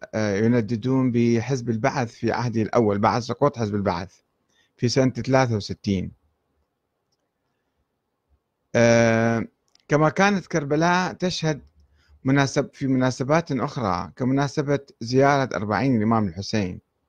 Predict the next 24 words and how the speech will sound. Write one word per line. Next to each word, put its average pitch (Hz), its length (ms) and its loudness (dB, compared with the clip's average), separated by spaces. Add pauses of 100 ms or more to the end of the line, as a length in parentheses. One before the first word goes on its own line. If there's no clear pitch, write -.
(680)
التي 143 340 2
تصادف 139 600 -2
في 120 100 -6
العشرين 120 500 -2
من 101 140 0
شهر 104 280 -4
صفر، 123 500 -4 (720)
والتي 139 320 2
يحضرها 127 520 2
الشيعة 120 480 0
من 113 160 0
كل 131 200 -4
أنحاء 95 320 -4
العراق 104 460 -2
والعالم، 110 460 -2 (800)
ويحتشد 151 640 2
فيها 151 440 2
مئات 147 420 0
الألوف 104 500 0
في - 200 -8
تلك 104 260 -6
الأيام، 104 520 2
لم 135 100 -2
تكن 110 440 -2